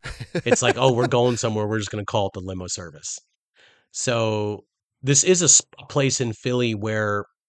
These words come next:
Speaker 1: the subway's not readily available at that spot.
Speaker 2: Okay.
Speaker 1: And a bus wouldn't necessarily connect you directly to, like, Festival Pier.
Speaker 2: Okay.
Speaker 1: So I think they were just like, "Dude, limo service.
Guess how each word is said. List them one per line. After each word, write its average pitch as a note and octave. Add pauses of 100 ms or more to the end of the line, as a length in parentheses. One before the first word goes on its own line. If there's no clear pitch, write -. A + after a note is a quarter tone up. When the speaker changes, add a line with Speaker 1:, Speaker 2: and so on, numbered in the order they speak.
(160)
Speaker 1:
the A#2
subway's A#2+
not B2+
readily B2
available A#2+
at A#2+
that B2
spot. B2+ (480)
Speaker 2:
Okay. D#3
Speaker 1:
And A2
a A2 (340)
bus B2+
wouldn't G#2+ (420)
necessarily G#2+ (560)
connect A#2+
you A2+
directly G2
to, G2 (440)
like, G2
Festival F#2
Pier. E2+ (420)
Speaker 2:
Okay. C#3+ (280)
Speaker 1:
So -
I A2+
think B2+
they G#2+
were A2
just F#2+
like, F#2
"Dude, G2
limo F#2
service. E2